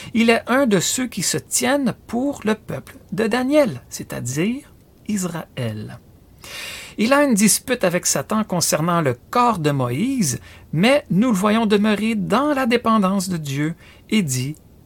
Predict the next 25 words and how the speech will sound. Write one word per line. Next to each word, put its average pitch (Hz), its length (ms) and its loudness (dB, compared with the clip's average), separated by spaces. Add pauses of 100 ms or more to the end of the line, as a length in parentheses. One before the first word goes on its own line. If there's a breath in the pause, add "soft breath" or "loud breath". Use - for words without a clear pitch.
(120)
que 139 100 -4
le 143 120 -2
Seigneur 123 560 -2
te 139 140 -4
censure. 120 800 -4
Ces - 160 -16
choses 180 360 0
nous 139 80 -4
sont 139 220 -6
rapportées 127 580 -6 (380 loud breath)
dans 147 300 0 (180)
Jude. 117 540 -2 (1080 loud breath)
Michel, 233 680 4
Michaël, 220 760 2
il 185 200 2
est - 120 2
appelé 202 560 0
archange 226 960 2
en 151 200 0
Jude 131 320 -4
aussi. 117 360 -6 (200 loud breath)
C'est 170 240 2
le 139 100 2
seul 285 380 4
ange 240 360 2